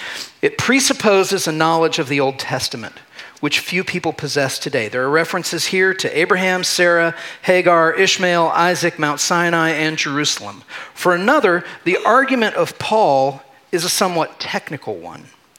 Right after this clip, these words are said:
It's the kind which would have been familiar in Jewish rabbinical schools. It's allegorical, although not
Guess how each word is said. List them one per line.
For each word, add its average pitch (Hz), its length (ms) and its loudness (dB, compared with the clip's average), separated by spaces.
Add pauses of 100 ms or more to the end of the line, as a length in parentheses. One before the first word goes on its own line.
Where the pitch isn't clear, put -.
(420)
It's - 180 -2
the 180 100 -2
kind 226 360 0
which 202 220 0
would 226 80 4
have - 80 0
been 190 160 0
familiar 185 560 2
in 160 240 -2
Jewish 175 460 0
rabbinical 160 420 -2
schools. 123 640 -4
It's 143 140 -6
allegorical, 151 800 0 (840)
although 160 280 4
not 151 280 0